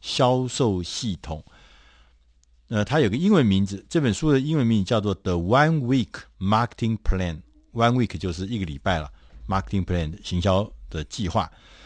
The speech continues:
呃，这本书的作者马克·沙特菲尔德先生呢，他是一个还没-，蛮有名的一个行销专家，他自己也开了一家行销服务公司，叫做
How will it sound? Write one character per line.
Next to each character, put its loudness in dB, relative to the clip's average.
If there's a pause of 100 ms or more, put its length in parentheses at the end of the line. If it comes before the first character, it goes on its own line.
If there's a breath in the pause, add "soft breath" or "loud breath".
(480 soft breath)
呃， -2
这 6
本 4
书 2
的 8
作 6
者 4
马 2
克· 6 (140)
沙 2
特 6
菲 4
尔 6
德 0
先 2
生 4
呢， 2 (380)
他 4
是 -2
一 -4
个 2 (280 soft breath)
还 0
没-， 2
蛮 4
有 6
名 0
的 4 (300 loud breath)
一 -4
个 2
行 0
销 6
专 4
家， 2 (420 loud breath)
他 0
自 0
己 -2
也 2
开 2
了 2
一 0
家 4
行 0
销 8
服 0
务 0
公 2
司， 2 (460 loud breath)
叫 6
做 4